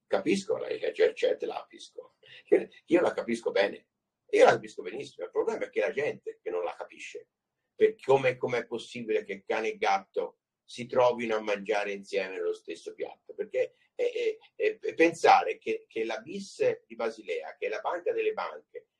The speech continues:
sposi una bli-, eh, blockchain, una blockchain per creare una struttura alternativa con altre banche centrali mi fa venire la pelle d'oca.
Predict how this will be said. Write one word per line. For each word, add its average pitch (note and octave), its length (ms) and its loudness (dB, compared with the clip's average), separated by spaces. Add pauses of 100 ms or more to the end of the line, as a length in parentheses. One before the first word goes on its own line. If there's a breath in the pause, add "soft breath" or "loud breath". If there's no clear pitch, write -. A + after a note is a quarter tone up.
(160)
sposi C3 580 2
una G#2+ 160 -6
bli-, C#3+ 300 -10 (260)
eh, A#2+ 100 -2
blockchain, - 880 -8 (260)
una G#2 220 -2
blockchain F2+ 760 -2 (260 soft breath)
per C3 180 2
creare G#3 360 4
una C#3 120 0
struttura F#3 540 -4
alternativa G#2+ 800 -4
con G#2 180 -2
altre D#3 360 0
banche C#3 320 -4
centrali - 600 -10
mi - 120 -20
fa C#3 180 -2
venire G2 280 -4
la G2 140 -4
pelle - 240 -4
d'oca. - 380 -4